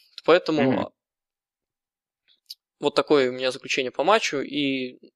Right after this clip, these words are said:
Speaker 1: с-, еще также скажу, что нам помогло много то, что у Эвертона вышел Хиберт вместо Колмана,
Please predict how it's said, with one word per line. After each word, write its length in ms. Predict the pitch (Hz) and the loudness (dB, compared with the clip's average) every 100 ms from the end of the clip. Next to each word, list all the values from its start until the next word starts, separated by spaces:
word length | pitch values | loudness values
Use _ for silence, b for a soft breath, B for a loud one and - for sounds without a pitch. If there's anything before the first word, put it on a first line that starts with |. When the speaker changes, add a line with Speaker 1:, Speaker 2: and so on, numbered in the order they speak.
| _ _ | _ _
Speaker 1:
с-, 460 | - - - - - | -16 -12 -12 -14 -14
еще 260 | - - 147 | -6 -2 2
также 260 | 131 123 | 0 0
скажу, 200 | - 131 | -8 -8
что 160 | 120 - | -8 -4
нам 140 | 127 | -4
помогло 400 | 117 127 127 131 | -4 -6 -4 -2
много 280 | 123 123 117 | -2 -4 -6
то, 200 | - - | -10 -14
что 440 | - - - 120 120 _ _ _ _ _ _ _ _ - | -14 -16 -12 -12 -14 _ _ _ _ _ _ _ _ -4
у 120 | 139 | 2
Эвертона 360 | 131 123 123 120 | 2 2 -2 0
вышел 400 | 127 - 123 113 _ _ | 0 0 -2 -4 _ _
Хиберт 500 | - 214 214 214 - _ _ _ _ _ _ _ _ _ - | -4 2 6 6 2 _ _ _ _ _ _ _ _ _ -6
вместо 240 | 151 - | -2 2
Колмана, 640 | 151 170 156 143 139 131 | 6 10 10 8 2 0